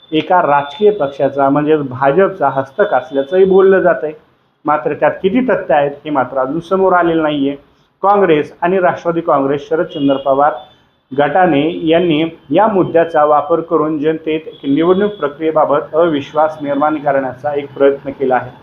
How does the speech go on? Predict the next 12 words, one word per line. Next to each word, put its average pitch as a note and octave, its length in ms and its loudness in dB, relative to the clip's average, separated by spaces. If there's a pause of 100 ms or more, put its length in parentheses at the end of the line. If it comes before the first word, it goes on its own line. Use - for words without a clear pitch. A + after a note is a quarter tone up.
(300)
ज्यामुळे F3+ 320 4
आगामी F#3 420 2
निवडणुकांमध्ये E3 840 0
मतदारांचा D#3 760 0
सहभाग D#3+ 480 2 (480)
कमी G#3 180 2
होण्याची E3 480 -2
भीती C#3+ 320 -2
देखील D#3+ 380 -2
व्यक्त D3+ 200 0
केली D3+ 300 -2
जात C#3 140 2